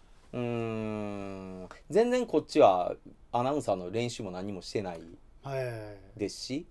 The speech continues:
Speaker 1: ボキャブラリーとかそういうところもまあはるかに及ばないとは思うんですけども、
Speaker 2: うん。
Speaker 1: ただその方法論っていうのはなんとなく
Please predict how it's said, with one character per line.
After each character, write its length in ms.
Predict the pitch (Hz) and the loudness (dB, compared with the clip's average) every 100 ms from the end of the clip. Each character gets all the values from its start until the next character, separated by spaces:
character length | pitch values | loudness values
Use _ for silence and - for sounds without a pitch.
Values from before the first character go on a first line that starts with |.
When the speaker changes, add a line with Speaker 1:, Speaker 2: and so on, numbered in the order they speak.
| - | -6
Speaker 1:
ボ 100 | 110 | -2
キ 120 | 110 | 4
ャ 20 | 139 | 6
ブ 80 | |
ラ 100 | 113 | 6
リ 100 | 90 | 4
ー 40 | 82 | -2
と 100 | - | -10
か 360 | 87 87 87 - | -6 -4 -6 -8
そ 200 | - 139 | -4 -2
う 40 | |
い 40 | 135 | 0
う 40 | |
と 120 | 135 | -2
こ 100 | 135 | -2
ろ 80 | 110 | -4
も 100 | 90 | -4
ま 140 | 95 | -4
あ 40 | 90 | 2
は 140 | 110 | 4
る 60 | 139 | 4
か 100 | 117 | 2
に 100 | 92 | 0
及 200 | 117 135 | 0 2
ば 140 | 135 | 2
な 100 | 101 | 2
い 60 | 92 | 0
と 180 | - 160 | 6 6
は 100 | - | 6
思 200 | 127 127 | 0 -2
う 120 | 123 | -2
ん 180 | 107 87 | -4 -6
で 80 | 90 | -12
す 100 | - | -10
け 120 | 98 | -8
ど 100 | 90 | -4
も、 220 | 101 107 | 0 0
Speaker 2:
う 20 | |
ん。 100 | 117 101 - - | 0 -10 -20 -6
Speaker 1:
た 100 | - | 2
だ 140 | 135 139 | 4 2
そ 160 | - | 0
の 260 | 147 143 143 - - - - - - | 0 0 -2 -12 -20 -20 -20 -20 -2
方 280 | 226 247 | 2 2
法 280 | 226 277 262 | 2 2 4
論 220 | - 113 | 2 0
っ 20 | - | 0
て 140 | 101 | -4
い 60 | 95 | -4
う 60 | |
の 140 | 90 90 | -4 -2
は 340 | 90 82 - - | -2 -4 -10 -4
な 120 | 131 | -2
ん 80 | 147 | -2
と 140 | 190 | -2
な 120 | 208 | -2
く 300 | 208 101 90 | 0 -2 -4